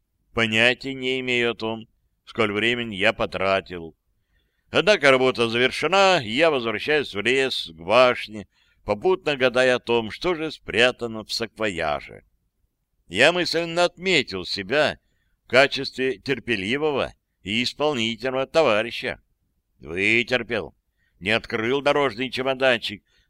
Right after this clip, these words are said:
до самого прибытия к месту. И вот, успокоившись и чутка передохнув от затяжного подъема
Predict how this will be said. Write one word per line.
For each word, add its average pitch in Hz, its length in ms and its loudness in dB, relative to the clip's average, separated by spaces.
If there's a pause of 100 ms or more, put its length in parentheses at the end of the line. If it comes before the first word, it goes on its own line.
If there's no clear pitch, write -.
до 101 120 -4
самого 127 520 2
прибытия 117 600 -4
к 98 160 -6
месту. 110 540 -6 (1300)
И 151 120 6
вот, 123 320 2 (140)
успокоившись 131 880 -2 (320)
и 110 140 0
чутка 165 380 2
передохнув 117 800 0 (280)
от 107 180 -2
затяжного 127 640 0
подъема 98 600 -2